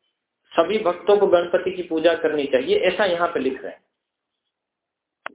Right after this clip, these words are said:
ऐसा अनुषंग करना पड़ेगा वहां से। ये कहना चाह रहे हैं कि यहाँ पे क्यों लिख रहे हैं ऐसा, ऐसे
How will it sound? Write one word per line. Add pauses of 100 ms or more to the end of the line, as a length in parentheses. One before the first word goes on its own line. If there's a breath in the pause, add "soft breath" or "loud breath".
(140)
ऐसा
अनुषंग
करना
पड़ेगा
वहां
से। (960)
ये
कहना
चाह
रहे
हैं
कि
यहाँ
पे
क्यों
लिख
रहे
हैं
ऐसा, (2750)
ऐसे